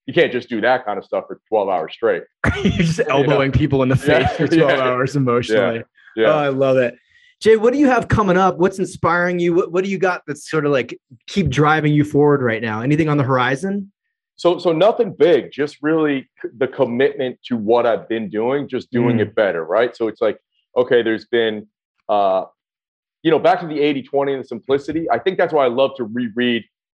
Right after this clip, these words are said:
Speaker 1: uh, you know, Bruce Lee stuff or,
Speaker 2: Mm.
Speaker 1: uh, uh, the eighty twenty principle or essentialism or the one thing is because we all kind of are distracted. There's too many options. There's too many opinions. So I reread those books all the time, at least quarterly,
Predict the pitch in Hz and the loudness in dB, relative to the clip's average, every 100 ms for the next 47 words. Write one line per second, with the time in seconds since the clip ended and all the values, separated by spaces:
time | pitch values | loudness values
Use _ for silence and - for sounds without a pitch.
0 | - 104 98 98 113 107 127 127 127 127 | -4 -2 0 -2 -2 -2 0 -2 -2 -4
1 | - 120 113 - 110 104 101 104 98 95 | 0 0 0 0 2 2 0 0 0 2
2 | 95 95 98 95 110 107 101 135 123 127 | 0 0 -2 -2 -2 -4 -4 -2 -2 -2
3 | 117 - 113 101 - 120 117 117 107 107 | -4 0 2 2 -2 -4 -2 -2 -2 -4
4 | 101 107 107 117 113 110 - 104 110 107 | -2 -2 0 -2 -2 -6 -12 -2 0 0
5 | - _ _ _ - 135 - 165 185 180 | -6 _ _ _ -4 -2 2 2 4 2
6 | 180 - 135 135 127 120 - _ - 117 | -2 -2 0 0 0 -4 -4 _ -4 -2
7 | 107 104 - 110 110 123 104 95 - 175 | -2 -8 -2 0 0 -4 -8 -10 -6 -2
8 | 147 120 107 - 101 95 - 143 135 117 | 0 2 0 -4 -12 -14 -8 -2 0 0
9 | - 107 104 120 143 156 156 156 139 127 | -2 -4 -2 2 2 2 0 0 0 0
10 | 120 107 - 107 - 113 107 101 104 98 | 0 0 -2 -4 0 0 0 -4 -6 -6
11 | 98 120 120 - 131 120 113 110 | -4 -6 -8 -2 0 2 0 -2